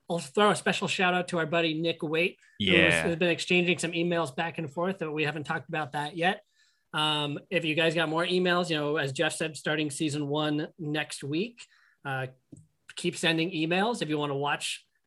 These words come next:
Speaker 1: episode one in advance and send us any of your thoughts on episode one, feel free to send those and we'll share 'em. Feel free to send anything about, you know, this discussion, and we'll probably save that for the end of next week podcast so that if anybody's starting from the beginning, they can,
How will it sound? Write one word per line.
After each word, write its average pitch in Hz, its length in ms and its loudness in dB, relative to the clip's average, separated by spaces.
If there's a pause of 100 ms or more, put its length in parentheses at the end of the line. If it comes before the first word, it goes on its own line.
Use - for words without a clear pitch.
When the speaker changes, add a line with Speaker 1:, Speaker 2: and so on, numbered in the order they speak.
(160)
Speaker 1:
episode 160 420 -2
one 151 240 -4
in 139 140 -2
advance 147 500 -2
and 143 140 -6
send 143 180 -4
us 135 140 -4
any 143 180 -4
of 135 80 -4
your 131 140 -6
thoughts 147 360 -6
on 185 180 -2
episode 185 420 -4
one, 202 240 0
feel 165 280 -2
free 170 180 -2
to 156 80 -2
send 151 280 -4
those 156 220 -2
and 147 120 -4
we'll 139 100 -4
share 139 280 -4
'em. 170 220 -4 (500)
Feel 160 120 0
free 175 120 0
to 165 80 0
send 160 220 -2
anything 165 460 0
about, 147 420 -4 (120)
you 151 120 -4
know, 139 80 -4
this 151 220 -2
discussion, 170 520 -2
and 151 80 -2
we'll 131 120 -6
probably 147 220 -4
save 143 260 -4
that 147 160 -6
for 143 80 -10
the 135 160 -10
end 143 200 -4
of 156 120 -4
next 165 260 -8
week 175 160 -6
podcast 170 460 -4
so 147 180 -6
that 135 140 -4
if 131 100 -8
anybody's 139 380 -6
starting 143 360 -6
from 143 140 -10
the 127 80 -10
beginning, 139 460 -4
they 131 160 -4
can, 135 200 -14